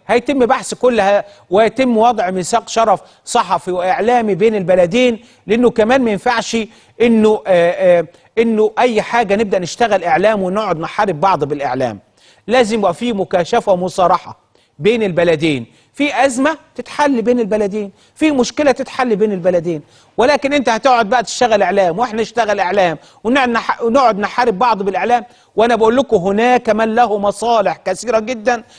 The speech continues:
لإيقاع حرب، مش عايز أقول لكم حرب بين البلدين، مش مجرد، آه، يعني حرب إعلامية، لا حرب بجد. في ناس مصلحتها كده. مصر والسودان بلدين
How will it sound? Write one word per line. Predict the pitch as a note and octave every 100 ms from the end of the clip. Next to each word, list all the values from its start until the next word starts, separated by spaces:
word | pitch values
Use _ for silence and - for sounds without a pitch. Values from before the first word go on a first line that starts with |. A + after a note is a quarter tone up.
| - _
لإيقاع | G3 C4 A#3+ A3 - B3 B3+ G#3+ D#3 - _ _ _
حرب، | - - B3+ D3 - _
مش | G3 F#3
عايز | A3+ A#3
أقول | A3+
لكم | C4 - F#3+
حرب | - C4 G#3
بين | G3+ G#3
البلدين، | F3 F3 D#3+ D3+ B2+ - _
مش | G3+ G#3
مجرد، | F#3+ F#3+ C4 B3 F#3+ _ _
آه، | F#3+
يعني | G#3 G3 G3 F#3 F#3+ G3+
حرب | - C4 B3+ G3
إعلامية، | F3 G#3 A3+ A3+
لا | B3+
حرب | - - C#4+
بجد. | A#3+ F#3 A#3 F#3 - _ _ _ _ _ _ _ _ _ _ _
في | D#4
ناس | F#4+ G4+
مصلحتها | D#4 D4 C#4 E4 D4+
كده. | C#4 D4+ G#3+ - _ _ _ _ _ _ _ _ _
مصر | C#4 G#3+ -
والسودان | G#3 F3+ F#3+ B3+ A#3+
بلدين | G#3 F3 G#3 C#4+ B3 A3+